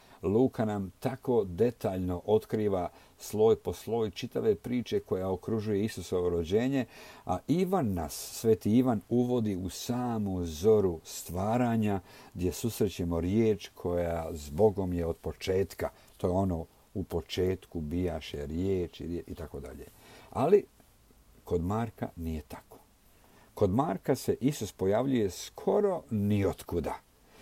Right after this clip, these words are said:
Mi ga susrećemo u vrelini pustinje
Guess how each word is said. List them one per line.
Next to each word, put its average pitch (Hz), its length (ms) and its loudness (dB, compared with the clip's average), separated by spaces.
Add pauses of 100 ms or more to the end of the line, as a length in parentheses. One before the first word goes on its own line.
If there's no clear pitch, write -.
(260)
Mi 135 160 4
ga 131 100 6
susrećemo 120 800 0 (140)
u 101 140 2
vrelini 98 540 6
pustinje 117 720 0